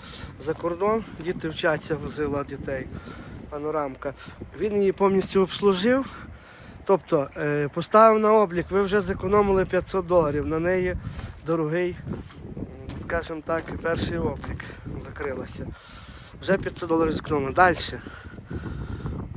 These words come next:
Починаємо з самого цікавого. Він її обслужив не як-небудь. Значить, тут хороша дуже,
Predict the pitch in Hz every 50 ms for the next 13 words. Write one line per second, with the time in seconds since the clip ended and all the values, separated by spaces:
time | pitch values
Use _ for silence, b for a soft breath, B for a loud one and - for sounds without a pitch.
0 | - - - 160 - - - 185 196 196 185 180 175 180 175 165 - - - 180
1 | 175 175 175 160 156 165 - - 175 - - 170 151 139 131 123 117 107 131 127
2 | - - B B B B B B B B B - - - - - - - - -
3 | - - - - - - - - - - - - - - - - - 151 170 175
4 | 175 170 170 170 160 151 156 - - 160 151 156 185 180 165 165 165 170 190 185
5 | - - - 143 131 120 131 - - - 156 170 160 - - - - - - -
6 | - - - - - 165 170 180 175 - - 165 160 151 160 160 151 147 156 147